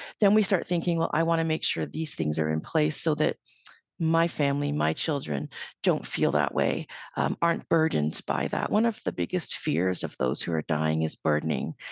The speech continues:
and leaving a burden. So that can certainly be, uh, diminished if we talk about what's important to us,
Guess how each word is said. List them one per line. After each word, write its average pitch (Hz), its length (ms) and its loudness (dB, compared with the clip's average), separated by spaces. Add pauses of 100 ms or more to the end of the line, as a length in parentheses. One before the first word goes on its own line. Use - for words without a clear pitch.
(240)
and 147 180 2
leaving 151 280 2
a 151 60 0
burden. - 540 -2
So 156 460 0 (720)
that 202 220 0
can 214 160 2
certainly 180 460 2
be, 160 440 0 (380)
uh, 160 180 0
diminished 165 680 2
if - 200 -6
we 196 120 0
talk 170 800 -2 (100)
about 160 360 0
what's 160 240 0
important - 560 -2
to 165 260 0
us, 160 240 0